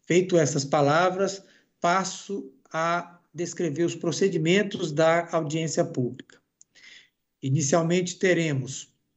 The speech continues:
a apresentação de um vídeo institucional sobre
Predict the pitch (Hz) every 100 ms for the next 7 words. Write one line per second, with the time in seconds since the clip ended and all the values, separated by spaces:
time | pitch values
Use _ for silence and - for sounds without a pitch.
0 | _ _ _ _ - 151 160 139 151 156
1 | - 165 156 139 170 160 135 156 143 139
2 | 151 143 139 139 - - 185 180 139 127
3 | 131